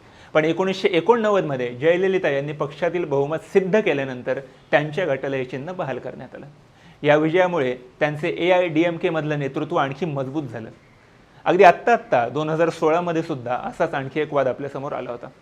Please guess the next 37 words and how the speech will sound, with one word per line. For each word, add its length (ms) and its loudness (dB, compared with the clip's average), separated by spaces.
दोन 180 -2
हजार 200 0
सोळा 320 0
सतरा. 280 -12
दोन 180 2
हजार 180 6
सोळा 320 4
सतराच्या 420 0
या 120 6
काळात 380 2
उत्तर 320 0
प्रदेशातील 500 -2
समाजवादी 460 2
पक्षात 360 -2
अखिलेश 520 2
यादव 340 4
आणि 140 -2
त्यांचे 360 0
वडील 300 0
मुलायम 360 0
सिंग 240 -4
यादव 280 2
यांच्यात 360 -4
संघर्ष 360 -10
सुरू 240 -10
झाला. 180 -8
अखिलेश 440 2
यादव 260 2
आपल्या 320 0
वडिलांच्या 540 0
नेतृत्वाच्या 640 -2
विरोधात 360 2
स्वतःचा 420 -4
प्रभाव 320 -2
निर्माण 360 -6
करत 240 -8
होते. 220 -16